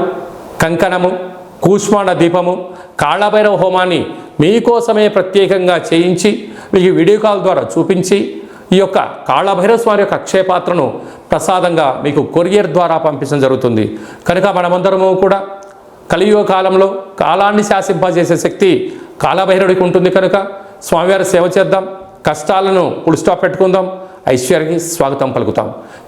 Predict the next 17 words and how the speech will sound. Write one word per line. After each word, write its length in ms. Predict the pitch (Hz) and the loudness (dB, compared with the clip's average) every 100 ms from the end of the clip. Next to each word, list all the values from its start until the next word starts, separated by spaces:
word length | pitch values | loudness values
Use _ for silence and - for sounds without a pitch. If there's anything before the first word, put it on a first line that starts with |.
| - | -2
చేసుకోగలిగితే 540 | 185 185 220 202 196 202 | 0 2 2 2 0 2
మీరు 100 | 180 175 | 2 2
ఇంట్లో 140 | 185 185 | 2 2
చేసుకోండి, 380 | 175 190 185 185 185 - - - 196 | 2 0 0 0 -2 -12 -16 -2 0
చేసుకోలేని 500 | 196 - 214 196 175 | 2 2 2 2 0
పరిస్థితిలో 440 | 165 - 175 185 180 | 0 0 2 2 2
ఉన్నట్లయితే 480 | 160 170 165 156 180 127 - - - 160 | 0 0 0 2 2 0 -4 -12 -6 -2
మన 80 | 180 185 | 0 0
యొక్క 100 | 175 139 | 0 2
దేవాలయంలో 560 | 156 180 180 180 170 147 123 - - 165 | 2 2 2 0 0 0 -4 -12 -4 -2
నిత్యము 380 | 160 208 190 180 170 | 0 0 2 0 2
కాళభైరవ 460 | 156 170 170 165 165 151 | 0 0 0 0 0 0
హోమ 200 | 151 147 | 0 -2
కార్యక్రమం 300 | 147 143 139 123 | -2 -2 0 0
జరుగుతూ 220 | 139 170 165 | 2 2 2
ఉంటాయి. 240 | 156 185 185 - - - | 0 -2 -4 -10 -16 -4
మీ 80 | 185 | 0